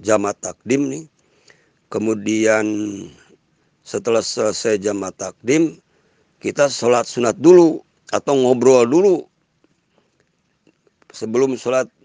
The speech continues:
eh, ta-, jamaah takhir. Nah, itu batal, jadi tidak memenuhi syarat.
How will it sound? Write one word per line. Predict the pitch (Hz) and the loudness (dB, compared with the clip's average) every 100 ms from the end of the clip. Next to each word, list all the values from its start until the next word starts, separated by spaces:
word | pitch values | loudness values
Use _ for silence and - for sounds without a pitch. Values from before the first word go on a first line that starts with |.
| - | -14
eh, | 117 117 113 | -6 -4 -4
ta-, | 110 117 | -4 -6
jamaah | 113 117 113 110 110 110 | -2 -2 -2 -4 -4 -4
takhir. | - 113 - 131 139 107 95 _ _ _ _ - | -6 -10 -4 2 2 2 -8 _ _ _ _ -12
Nah, | 104 | -12
itu | 104 139 | -6 -6
batal, | 95 107 120 117 110 _ _ - | -6 -6 -6 -6 -12 _ _ -16
jadi | 101 - 107 | -16 -10 -6
tidak | 98 | -4
memenuhi | 98 98 | -4 -6
syarat. | - 104 101 | -6 -8 -8